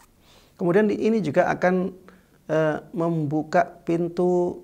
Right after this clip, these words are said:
suudzon, pintu perselisihan. Ya, ketika emasnya misalnya harganya naik, <clears throat> akhirnya orang yang mendapatkan, eh,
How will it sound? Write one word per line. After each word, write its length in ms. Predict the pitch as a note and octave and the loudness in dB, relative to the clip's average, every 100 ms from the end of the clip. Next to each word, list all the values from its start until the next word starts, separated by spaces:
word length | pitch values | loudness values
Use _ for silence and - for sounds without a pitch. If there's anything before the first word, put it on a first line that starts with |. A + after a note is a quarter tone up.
| - | -16
suudzon, 920 | - E3 E3+ E3 C3+ F3 D#3+ G#2+ F#2 - - - _ _ _ - | -4 -2 0 0 2 2 2 0 -8 -16 -20 -20 _ _ _ -6
pintu 320 | C3+ C#3+ D#3+ | -2 0 0
perselisihan. 720 | D3+ C#3+ - D#3 E3 E3+ D3 - - _ _ _ _ _ _ _ _ - _ - | 0 -2 0 0 2 0 -2 -8 -16 _ _ _ _ _ _ _ _ -20 _ -8
Ya, 240 | A2+ A2 - _ _ _ _ _ _ _ _ _ _ _ _ - | -6 -6 -10 _ _ _ _ _ _ _ _ _ _ _ _ -10
ketika 280 | C3+ C3+ - _ _ | -8 -8 -10 _ _
emasnya 400 | - - D3 D3 | -10 -6 -2 0
misalnya 340 | C3 B2+ C#3 C3 | -2 -2 -2 -2
harganya 340 | C3 D3 F3+ | -2 0 2
naik, 260 | B3 G3 - - - - _ - | 2 -2 -4 -14 -20 -20 _ -2
<clears throat> 20 | A3 G3+ - - - - _ _ _ _ _ _ _ _ _ _ - _ - - - | 2 2 -2 -10 -20 -20 _ _ _ _ _ _ _ _ _ _ -20 _ -20 -10 -6
akhirnya 440 | C3+ C#3+ C3+ G3+ - - - - | -2 -2 0 -2 -4 -16 -2 4
orang 140 | F#3+ G#3 | 6 4
yang 120 | E3 | 2
mendapatkan, 640 | B2+ A#2+ A#2+ - A2+ A2 - - _ _ _ _ _ _ - | 0 0 -2 -6 -6 -8 -10 -18 _ _ _ _ _ _ -4
eh, 460 | C3+ B2 A#2 - | -2 0 -2 -4